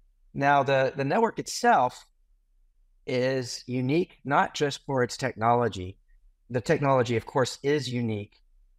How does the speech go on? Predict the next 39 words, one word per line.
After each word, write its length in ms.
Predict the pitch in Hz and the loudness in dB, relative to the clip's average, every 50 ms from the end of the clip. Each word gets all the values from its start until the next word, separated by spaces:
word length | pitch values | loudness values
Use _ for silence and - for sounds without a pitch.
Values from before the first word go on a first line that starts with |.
| _ - | _ -2
and, 500 | 120 120 117 113 113 110 110 110 107 101 - _ _ _ | 0 0 2 2 0 0 0 -2 -4 -6 -8 _ _ _
uh, 220 | - - 113 110 104 - - | -10 -6 -6 -6 -6 -8 -6
incredibly 1160 | - 117 113 107 _ - - - - 160 170 165 151 120 123 120 117 110 107 101 98 - - _ _ _ _ _ _ _ - | -4 -2 -2 -4 _ -10 -10 -2 2 2 4 4 2 0 2 0 2 2 0 -4 -6 -8 -14 _ _ _ _ _ _ _ 0
powerful 560 | 123 131 135 131 - - - 98 82 - - - _ _ - | 2 2 2 2 0 -2 -6 -6 -6 -6 -10 -20 _ _ -2
as 260 | 127 131 131 113 113 | 0 2 0 0 0
an 160 | 113 113 104 - | -4 -6 -4 -2
algorithm. 800 | - 113 117 123 123 117 110 104 107 101 95 90 95 95 98 110 | 2 4 4 4 4 2 0 0 2 2 2 0 0 -2 -4 -4
And 100 | 110 117 | -4 -4
we 80 | 147 156 | -4 -6
could 140 | - - | -6 -6
talk 220 | - 131 127 131 - | -2 -2 -2 0 0
about 240 | 120 110 101 85 - | 0 0 0 -2 -6
what 220 | - 110 110 - - | -8 -8 -8 -6 -6
that 180 | 101 92 85 | -8 -8 -6
means, 560 | 107 110 113 110 101 95 90 92 95 - - - _ _ - | -4 -4 -4 -4 -4 -6 -8 -10 -12 -14 -16 -18 _ _ -6
but 260 | 117 120 117 - - - _ _ _ | -4 -4 -4 -4 -8 -20 _ _ _
basically 540 | - 190 190 - - - - 139 123 120 117 | 0 0 0 0 -2 -4 0 0 2 2 2
what 180 | 110 120 120 110 | 2 2 2 2
it 80 | 104 | 2
means 260 | 107 113 107 101 - 92 | 0 0 -2 -2 -4 -6
in 140 | 107 110 | -6 -6
just 240 | 110 107 104 - - | -4 -6 -8 -8 -8
a, 240 | - 82 98 92 - - - | -8 -6 -4 -4 -4 -6 -8
a, 80 | 110 | -10
a 340 | - - - - 107 104 101 92 | -8 -8 -10 -12 -10 -10 -6 -2
very 260 | 104 113 107 104 101 | 2 2 2 2 0
quickly 560 | 98 _ - - 113 - 110 107 107 101 - _ _ _ _ _ - | -2 _ -2 -2 -2 0 0 -2 -2 -2 -6 _ _ _ _ _ -6
is 140 | 135 127 117 | -6 -4 0
that 280 | - 143 135 131 - - | 2 2 2 2 0 -2
we 140 | 143 143 | -4 -4
can 220 | 139 - 147 135 123 | -2 -2 -2 -2 -2
do 260 | 117 127 120 117 117 | -2 -4 -4 -6 -8
really 320 | 123 139 160 185 185 175 160 | -6 -2 0 0 0 0 -2
high 320 | 135 135 135 135 131 127 _ _ | -2 -2 -2 -2 -2 -6 _ _
throughput, 540 | - 131 131 127 _ - 110 107 107 - - | -8 -8 -8 -8 _ -6 -4 -4 -4 -6 -8
so 160 | - 104 101 110 110 | -10 -10 -10 -10 -4
lots 340 | 113 123 127 147 160 - - | 0 4 4 4 4 2 -2
of 80 | 147 | -6
transactions 600 | - - 139 131 117 127 123 120 - - 123 110 | -2 0 0 0 2 2 2 2 2 -2 -10 -12